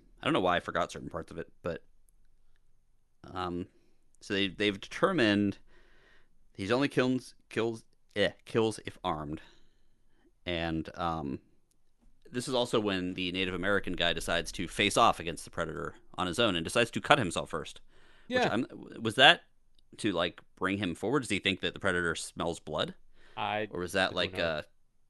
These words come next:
Speaker 1: just a badass, like, dude thing?
Speaker 2: It might have been a badass dude thing. But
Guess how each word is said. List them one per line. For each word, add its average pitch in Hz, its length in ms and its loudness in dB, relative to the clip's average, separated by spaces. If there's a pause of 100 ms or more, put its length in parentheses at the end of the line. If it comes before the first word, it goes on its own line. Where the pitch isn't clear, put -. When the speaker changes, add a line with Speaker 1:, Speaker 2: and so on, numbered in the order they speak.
(120)
Speaker 1:
just - 180 -8
a 85 60 -4
badass, 87 480 2
like, 76 200 -10
dude 78 240 -8
thing? - 200 -12 (760)
Speaker 2:
It 135 120 -4
might 127 140 4
have 120 100 2
been 120 140 0
a 110 40 -6
badass 107 480 0
dude 101 260 -8
thing. 98 200 -6 (380)
But 190 420 10